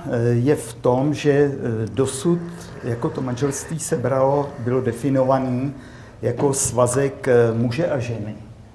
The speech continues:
Jo? A teďka se to má redefinovat na svazek dvou osob. Jo?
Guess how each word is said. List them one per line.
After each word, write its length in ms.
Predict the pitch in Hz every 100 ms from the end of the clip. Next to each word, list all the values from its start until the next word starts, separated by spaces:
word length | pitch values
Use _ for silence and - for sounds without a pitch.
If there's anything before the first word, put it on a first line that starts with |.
| - -
Jo? 220 | 127 - - - - - -
A 80 | 156
teďka 340 | 185 190 190
se 160 | 175 175
to 180 | 170 156
má 540 | 143 147 156 160 - -
redefinovat 920 | 117 135 131 131 156 139 139 139 143
na 280 | 127 127 123
svazek 640 | 120 - 117 120 131 - - - - -
dvou 280 | 104 143 151
osob. 400 | - - - - - - - - - - - - - -
Jo? 160 | 120